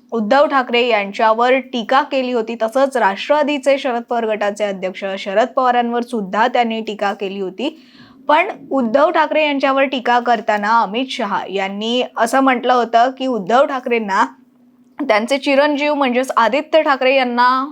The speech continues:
राज्याचं मुख्यमंत्री करायचंय, रा-, उद्धव ठाकरेंना, आदित्य ठाकरेंना मुख्यमंत्री बनवायचंय अशी टीका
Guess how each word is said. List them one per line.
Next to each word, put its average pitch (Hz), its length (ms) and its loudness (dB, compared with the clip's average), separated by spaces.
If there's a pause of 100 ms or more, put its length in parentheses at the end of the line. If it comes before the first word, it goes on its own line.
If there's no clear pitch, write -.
(120)
राज्याचं 240 640 2
मुख्यमंत्री 294 680 0
करायचंय, 202 680 2
रा-, 175 520 0
उद्धव 214 260 2
ठाकरेंना, 233 400 0
आदित्य 254 360 0
ठाकरेंना 247 500 0
मुख्यमंत्री 247 560 -2
बनवायचंय 214 640 2
अशी 233 280 2
टीका 247 440 0